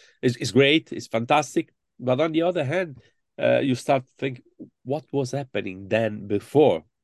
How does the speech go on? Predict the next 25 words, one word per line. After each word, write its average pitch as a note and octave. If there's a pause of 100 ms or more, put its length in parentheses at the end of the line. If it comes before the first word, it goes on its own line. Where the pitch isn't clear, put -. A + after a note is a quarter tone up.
(140)
when F#2
he G2+
wasn't F#2
injured, B2+
when F#2
he F#2
was F2+
okay, B2
when, G#2 (400)
why C3
it G#2+
didn't, B2
uh, G2 (200)
succeed, A#2+
or, F2+
or G2+
it G2
didn't G#2+ (240)
even A2 (500)
fought, C3+
uh, A#2+
in C#2
the G2
top, -
uh, F#2